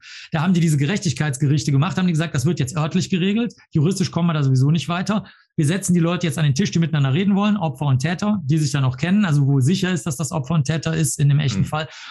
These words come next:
Speaker 1: Und
Speaker 2: Ja.
Speaker 1: dann reden die miteinander. Und in einigen Fällen wird's keine Lösung geben, in vielen Fällen wird's eine Lösung geben, die war übrigens auch sehr oft wirtschaftlich. Also
Speaker 2: Mhm.
Speaker 1: ich, ich gebe dir das und das dafür. Und in, äh, sehr vielen
Speaker 2: Kompensation,
Speaker 1: Fällen
Speaker 2: oder?
Speaker 1: wirst du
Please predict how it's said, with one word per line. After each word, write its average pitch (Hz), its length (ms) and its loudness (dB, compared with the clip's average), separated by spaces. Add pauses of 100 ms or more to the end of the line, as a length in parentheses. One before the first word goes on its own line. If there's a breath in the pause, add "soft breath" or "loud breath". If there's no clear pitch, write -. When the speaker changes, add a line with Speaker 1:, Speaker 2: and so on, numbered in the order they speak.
Speaker 1:
Und 190 60 0
Speaker 2:
Ja. 190 40 2
Speaker 1:
dann 220 100 2
reden 196 180 2
die 165 60 0
miteinander. 139 400 0
Und 147 120 0
in 160 260 2
einigen 214 360 2
Fällen 175 320 0
wird's 131 180 0
keine 220 220 0
Lösung 202 280 2
geben, 185 280 0 (340 soft breath)
in 151 140 2
vielen 185 300 0
Fällen 143 300 0
wird's 208 220 0
eine 185 80 4
Lösung 180 260 2
geben, 170 200 2
die 143 80 2
war 160 140 -2
übrigens 151 260 0
auch 135 120 -4
sehr 143 180 -2
oft 127 140 -2
wirtschaftlich. 185 640 -2 (340)
Also 139 260 0
Speaker 2:
Mhm. 147 80 0
Speaker 1:
ich, - 180 -6
ich - 120 -12
gebe 165 160 -2
dir 147 140 0
das 131 260 0
und 127 100 0
das 127 160 -2
dafür. 180 400 0 (260 loud breath)
Und 175 160 0
in, 156 140 2
äh, - 100 -4
sehr - 0 -
vielen 147 200 2
Speaker 2:
Kompensation, 185 480 -2
Speaker 1:
Fällen 180 180 0
Speaker 2:
oder? 143 100 0
Speaker 1:
wirst 185 180 -2
du 190 160 -6